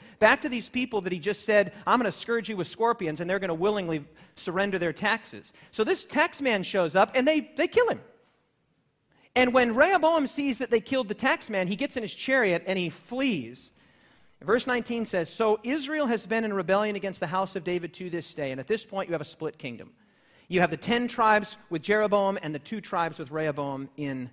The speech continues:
Judah. Now look at verse twenty. "Now it came to pass, when all Israel heard that Jeroboam had come back, they sent for him." Now watch what happens.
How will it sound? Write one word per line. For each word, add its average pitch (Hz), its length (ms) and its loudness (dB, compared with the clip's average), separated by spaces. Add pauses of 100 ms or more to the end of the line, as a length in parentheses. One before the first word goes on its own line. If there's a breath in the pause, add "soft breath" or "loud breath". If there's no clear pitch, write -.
Judah. 127 380 -10 (200)
Now 143 60 -8
look 151 160 -8
at 170 60 -12
verse 160 180 -8
twenty. 120 300 -14 (560 soft breath)
"Now 208 160 6
it 208 80 -4
came 349 300 0
to 381 80 2
pass, 208 640 -2 (500 soft breath)
when 214 280 2 (100)
all 285 580 8
Israel 233 600 0
heard 214 400 2
that 160 100 -10
Jeroboam 214 480 2
had 180 120 -2
come 180 240 -4
back, 190 380 2 (160 loud breath)
they 240 240 4
sent 254 400 0
for 220 160 0
him." 180 340 2
Now 135 120 -4
watch 175 240 -2
what 214 100 -4
happens. 196 400 -8